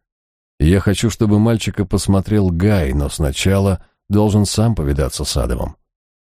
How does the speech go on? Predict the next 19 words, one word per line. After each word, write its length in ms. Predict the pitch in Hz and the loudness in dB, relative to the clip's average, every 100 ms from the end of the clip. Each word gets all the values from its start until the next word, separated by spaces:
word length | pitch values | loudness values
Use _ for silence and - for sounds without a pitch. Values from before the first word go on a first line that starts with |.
| - | 0
«В 120 | 87 | 2
Бедламе?» 540 | 80 90 98 123 - - _ _ _ _ _ - | 4 4 4 2 -2 -8 _ _ _ _ _ -4
«Да», 580 | 65 71 73 69 - - _ _ - | 0 2 2 0 -4 -14 _ _ -14
в 100 | - | -4
третий 300 | 92 92 90 | 0 0 2
раз 280 | 92 87 - | 0 0 -6
вздохнул 600 | 85 78 80 - 78 67 | -6 -2 -2 -2 -2 -2
я. 220 | 64 60 - _ _ _ _ _ | -4 -8 -14 _ _ _ _ _
«Завтра. 680 | - 76 87 69 - - - _ _ _ _ _ | -2 2 2 2 -4 -10 -16 _ _ _ _ _
Хотите, 400 | 113 104 147 117 | 0 2 2 2
я 100 | 110 | 2
поеду 360 | 107 98 92 85 | 0 0 0 -2
с 100 | - | -2
вами?» 300 | 80 65 - _ _ _ - | -2 -2 -8 _ _ _ -2
«Нет, 480 | 71 71 60 - _ _ _ _ - | 2 2 0 -6 _ _ _ _ -4
я 300 | 71 73 71 | 0 0 0
должен 320 | 76 69 71 | 0 0 -2
быть 200 | 65 65 | -2 -2
один. 300 | 69 60 - | -4 -6 -10